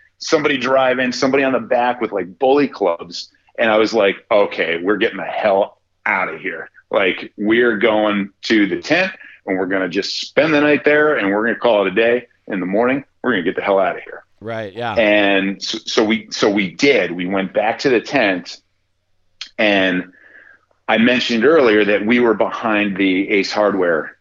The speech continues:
Speaker 1: uh, store,
Speaker 2: Yeah,
Speaker 1: right,
Speaker 2: that
Speaker 1: which
Speaker 2: doesn't
Speaker 1: was
Speaker 2: sound like a good place to be on Sunday.
Speaker 1: No,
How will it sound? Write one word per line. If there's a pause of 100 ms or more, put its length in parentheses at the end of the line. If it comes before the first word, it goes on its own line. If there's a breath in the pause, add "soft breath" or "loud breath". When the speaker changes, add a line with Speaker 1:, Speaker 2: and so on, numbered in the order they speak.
Speaker 1:
uh,
store,
Speaker 2:
Yeah,
Speaker 1:
right,
Speaker 2:
that
Speaker 1:
which
Speaker 2:
doesn't
Speaker 1:
was
Speaker 2:
sound
like
a
good
place
to
be
on
Sunday. (720 soft breath)
Speaker 1:
No,